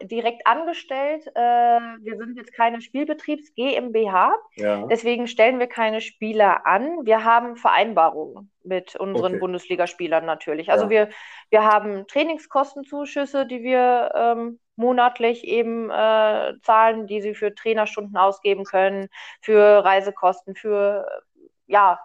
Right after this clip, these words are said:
Speaker 1: einfach Trainingsutensilien. Das, ähm, äh, zahlen wir eben auch monatlich. Auch durch Corona haben wir weiter bezahlt.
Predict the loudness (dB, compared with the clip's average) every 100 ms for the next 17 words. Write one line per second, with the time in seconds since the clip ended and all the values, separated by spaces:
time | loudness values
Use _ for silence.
0 | _ -4 -2 -6 -6 -8 -8 -10 -12 -10
1 | -10 -8 -8 0 0 0 -8 -10 _ -6
2 | -4 -6 -10 -16 _ _ _ _ _ _
3 | _ _ _ -2 2 4 4 4 0 -4
4 | _ 0 2 2 0 -2 -2 2 2 2
5 | -4 -10 -6 -2 -2 -2 -6 -4 0 0
6 | 0 -10 -8 -10 -8 -6 -4 -6 -4 -4
7 | -4 -6 0 0 0 -6 -6 _ 2 2
8 | 2